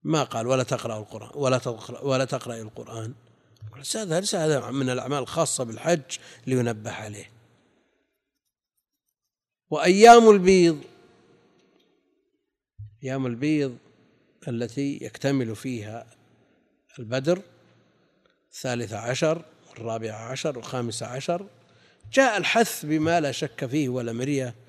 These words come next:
على صيام ثلاثة أيام من كل شهر، وأوصى بها النبي صلى الله عليه وسلم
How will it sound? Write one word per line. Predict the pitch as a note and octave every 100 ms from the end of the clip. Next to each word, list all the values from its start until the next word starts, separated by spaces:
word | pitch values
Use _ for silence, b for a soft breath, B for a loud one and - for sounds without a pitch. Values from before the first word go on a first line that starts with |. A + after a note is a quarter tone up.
| b b b
على | C3+ B2+ A#2
صيام | - B2 C3 C3 A#2 A2+ A#2 -
ثلاثة | B2+ A#2+ B2 A2 -
أيام | A#2 A2+ B2+ A2+
من | A2
كل | - A#2+ A2+
شهر، | D#3 E3+ G3+ G#3+ B B B -
وأوصى | B2+ F3 D#3 C3+ A#2
بها | C#3
النبي | C3+ A#2 A2+ C#3+ A2+
صلى | A#2+
الله | A2
عليه | A2+
وسلم | C#3+ C3 A#2+ A2+